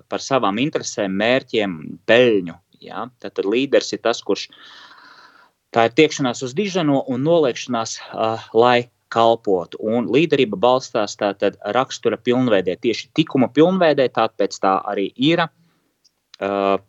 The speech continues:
tikumiskā līderība. Un pēdējais vēl aizmirsu pateikt, ā, tikumisks līderis, jeb cēlsirdīgs līderis, viņš ir bīstams. Kāpēc bīstams? Tāpēc, ka viņam ir sapņi, viņam ir cēlais šis, ā, redzējums, un viņš mērķtiecīgi viņu, šos savus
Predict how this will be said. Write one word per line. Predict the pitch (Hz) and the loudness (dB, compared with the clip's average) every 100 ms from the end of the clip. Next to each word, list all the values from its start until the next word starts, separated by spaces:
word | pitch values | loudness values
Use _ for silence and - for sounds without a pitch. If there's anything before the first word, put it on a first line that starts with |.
| _ | _
tikumiskā | 147 - 120 - 104 | -6 -4 -4 0 2
līderība. | 101 104 98 80 76 - - | 2 0 -2 -6 -6 -10 -6
Un | 113 | 2
pēdējais | 170 160 135 120 | 4 6 4 4
vēl | 127 | 4
aizmirsu | 135 123 107 | 4 0 -2
pateikt, | 156 - 160 - _ _ _ _ _ - | -2 -2 -4 -6 _ _ _ _ _ -20
ā, | - 104 101 101 _ _ _ _ _ _ | -10 -6 -4 -6 _ _ _ _ _ _
tikumisks | 170 - 143 - - | -8 -4 -6 -6 -4
līderis, | 151 151 143 - - | -2 0 -2 -2 -6
jeb | - | -6
cēlsirdīgs | - 147 151 139 123 120 135 | -2 0 0 -4 -6 -6 -4
līderis, | 135 123 - | -4 -4 -6
viņš | 120 - | -8 -8
ir | 107 | -6
bīstams. | 117 104 - 82 - - - - _ _ | -6 -6 -8 -10 -8 -10 -12 -20 _ _
Kāpēc | - 113 104 | -2 2 2
bīstams? | 104 147 - 120 - | 4 2 2 -2 -2
Tāpēc, | - 101 | -2 -2
ka | - 110 | -2 -2
viņam | 117 101 | 0 0
ir | 98 | 0
sapņi, | - 107 117 - 151 - _ _ _ - | 0 -2 -2 -6 -8 -8 _ _ _ -4
viņam | 117 113 110 | -2 0 -2
ir | - | 0
cēlais | 135 123 107 101 - | 0 2 0 -2 -10
šis, | - - | -14 -10
ā, | 107 104 | -6 -6
redzējums, | 107 110 131 139 143 135 - - | -6 -6 -6 -6 -8 -10 -12 -10
un | 104 107 | -6 -6
viņš | 107 - - _ - | -6 -10 -14 _ -4
mērķtiecīgi | 113 123 - 98 - 92 | 0 0 0 -4 -4 -6
viņu, | 98 90 104 | -6 -2 -2
šos | - 101 - | 2 2 4
savus | 110 98 | 4 2